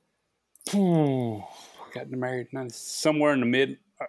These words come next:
early to mid nineties. So I was somewhat working in, you know, being a part of the company. But as far as truly drawing a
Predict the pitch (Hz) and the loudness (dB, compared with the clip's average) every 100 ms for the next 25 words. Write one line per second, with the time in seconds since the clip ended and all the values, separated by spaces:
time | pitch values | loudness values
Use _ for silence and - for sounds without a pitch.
0 | - 131 139 139 117 113 131 120 117 127 | -2 0 2 2 0 2 2 2 2 2
1 | 151 156 - - 127 120 117 110 104 - | 2 -2 -4 0 4 4 2 -2 -4 0
2 | 147 156 131 120 113 123 110 107 120 131 | 2 2 2 0 0 -2 -2 -4 -2 0
3 | 113 110 107 _ _ 123 - _ _ _ | 0 -2 -6 _ _ -20 -20 _ _ _
4 | _ _ - 131 117 113 107 135 113 - | _ _ -4 0 2 2 2 0 0 -4
5 | - 135 131 - 123 139 110 - 110 110 | -2 2 2 2 0 2 -2 -6 -8 -6
6 | 110 107 107 107 107 - 147 143 117 - | -4 -4 -2 -4 -6 0 2 4 2 -4
7 | - 156 143 113 117 139 143 110 | 0 2 2 0 2 2 2 0